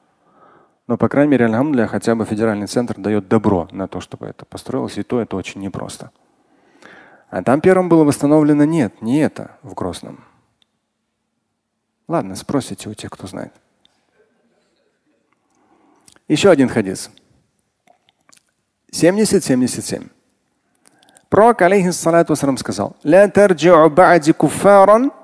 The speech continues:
ядрибу ба'дукум рикаба ба'д". "Не становитесь после меня безбожниками, когда вы будете убивать друг друга".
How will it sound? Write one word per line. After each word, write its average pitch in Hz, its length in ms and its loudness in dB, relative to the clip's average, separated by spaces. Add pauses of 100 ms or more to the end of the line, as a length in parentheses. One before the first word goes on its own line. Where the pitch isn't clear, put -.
(100)
ядрибу 131 420 2
ба'дукум 123 560 -2
рикаба - 460 -4
ба'д". - 400 -6 (880)
"Не 160 200 0
становитесь 160 680 0
после 135 340 0
меня 139 300 2
безбожниками, 113 840 -4
когда 120 260 -4
вы 123 120 -2
будете 120 320 0
убивать 120 420 2
друг 101 220 -4
друга". - 340 -10